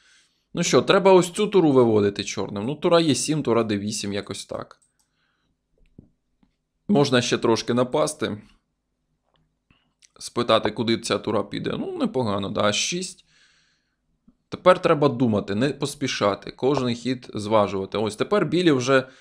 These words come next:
самі пропонують розмін. Немає такої вже дуже вдалої позиції для тури, щоб її не намагалися розміняти. І тепер тура Е вісім.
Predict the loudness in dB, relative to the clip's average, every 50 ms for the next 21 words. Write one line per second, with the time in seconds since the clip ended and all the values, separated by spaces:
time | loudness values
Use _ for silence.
0 | _ _ -12 -4 0 2 2 2 2 0 -2 -4 -4 -2 -4 -2 -2 -2 -2 -2
1 | -2 0 0 0 -2 -2 -4 -6 -6 -8 -10 -14 -18 -20 -16 -14 -12 -10 -10 -8
2 | -6 -2 0 2 2 2 2 2 0 -4 -8 -8 -4 -4 -4 -4 -4 -4 -4 -4
3 | -4 -6 -10 -10 -12 -12 -14 -14 -14 -14 -14 -14 -16 -18 -18 _ _ _ _ _
4 | _ _ _ -16 -14 -8 0 4 4 6 6 6 4 2 2 -2 -4 -8 -12 -20
5 | -20 _ _ _ _ _ _ _ _ _ _ -6 -4 0 0 0 -2 -2 -4 -2
6 | -2 -2 -2 -2 -2 0 0 -2 -2 -4 -4 -2 -2 0 0 0 0 0 0 0
7 | -2 -2 -2 0 2 2 2 2 0 -2 -2 -2 -2 -2 -4 -4 -2 0 0 0
8 | -2 -2 -6 -10 -10 _ _ _ -20 -20 -20 -20 -20 -20 _ _ _ _ _ -12
9 | -12 -12 _ -12 -12 -12 _ -2 0 2 2 2 2 -2 -12 -20 _ _ _ _
10 | _ _ _ -12 -10 -6 -6 -4 0 6 6 6 6 4 -2 -4 -2 0 2 2
11 | 2 2 0 0 -2 -6 -10 -14 -14 -10 -10 -8 -8 -8 -6 -6 -6 -6 -6 -8
12 | -8